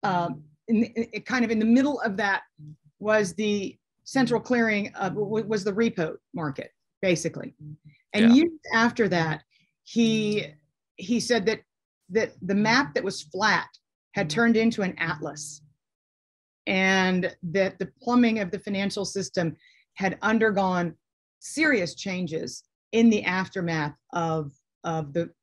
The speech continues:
Speaker 1: the great financial crisis and the way it operated, and, and the players operating in it, uh, had also changed. And this is really dry, arcane stuff, but kind of, uh, uh, at the highest level,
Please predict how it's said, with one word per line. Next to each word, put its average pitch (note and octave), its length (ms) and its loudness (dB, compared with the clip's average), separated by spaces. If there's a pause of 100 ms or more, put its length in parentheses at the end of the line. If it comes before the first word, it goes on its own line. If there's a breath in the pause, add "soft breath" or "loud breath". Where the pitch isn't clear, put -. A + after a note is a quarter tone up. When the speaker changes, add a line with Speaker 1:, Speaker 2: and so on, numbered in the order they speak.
Speaker 1:
the F3 120 0
great F3+ 240 0
financial E3+ 320 -2
crisis - 560 -8 (640)
and E3+ 160 0
the F3 60 4
way F#3 260 4
it F#3+ 80 4
operated, F#3 480 0
and, G3+ 160 -6 (320)
and G3+ 120 -4
the G3+ 80 -2
players B3 720 2 (440)
operating D#3+ 680 0 (460)
in E3+ 140 0
it, D#3 220 -2 (360)
uh, F3+ 160 0
had G3 140 0
also A3 320 2
changed. F3 500 -6 (100)
And - 260 -8
this D4+ 180 2
is B3+ 140 0
really C4 280 0
dry, A3 380 2
arcane G#3+ 480 -2
stuff, A3+ 480 -4
but - 120 -2 (720 soft breath)
kind C4 140 4
of, B3+ 120 0 (260)
uh, - 60 -12 (100)
uh, - 280 -8 (200)
at A#3 120 -4
the A#3 80 2
highest C#4 500 2
level, G#3+ 420 0